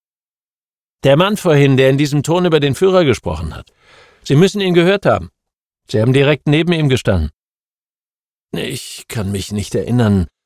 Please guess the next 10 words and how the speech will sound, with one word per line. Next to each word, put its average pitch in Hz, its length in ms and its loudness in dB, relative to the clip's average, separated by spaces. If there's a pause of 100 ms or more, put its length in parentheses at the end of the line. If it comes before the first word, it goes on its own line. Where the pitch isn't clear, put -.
(460)
dass 98 180 -8
er 101 100 -8
irgendetwas 113 600 0
über 107 160 -2
den 95 180 0
Führer 135 380 0
gesagt 85 500 -6
hätte“, 82 280 -4 (580)
antwortete 82 540 -6
ich. - 200 -10